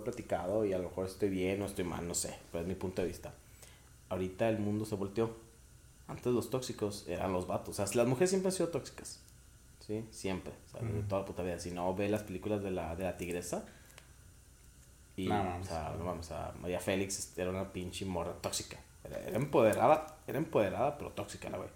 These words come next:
Speaker 1: ¿Sí, bueno?
Speaker 2: Ujú.
Speaker 1: Pero ahorita ya los hombres nos volvimos pusis. Y las
Speaker 2: Ujú.
Speaker 1: mujeres son las que llevan el pantalón así ya bien puestote, güey. O sea, es el pedo. Por eso hay más toxicidad, porque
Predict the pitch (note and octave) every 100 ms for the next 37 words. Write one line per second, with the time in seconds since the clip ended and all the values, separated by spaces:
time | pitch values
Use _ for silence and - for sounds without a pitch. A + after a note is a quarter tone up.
0 | - - G#2+ D3 - - - - - A#2
1 | G#2 F#2+ F2+ - - - - - - -
2 | - - - - - D#2+ A#2 B2 A2 G2+
3 | - - - - - F#2+ G2 G2+ B2 A2+
4 | G2 G2 F#2+ F#2 E2+ F#2 - B2+ B2+ C3
5 | - - - - - - - - - -
6 | F#2 G#2+ G#2 A2+ G#2+ G2 G2+ G2+ F#2 E2
7 | E2 F#2 F2+ F2 E2 E2 - C#2+ E2 E2
8 | F2 E2 - F2+ - - - - - -
9 | - - - - - A1+ A#1 A#1+ - -
10 | - - - - - - - F2 E2 D#2+
11 | F2 E2+ - - - F2 G2+ G2+ G2 -
12 | G#2+ G#2 F#2+ A#2+ D3+ B2 F#2+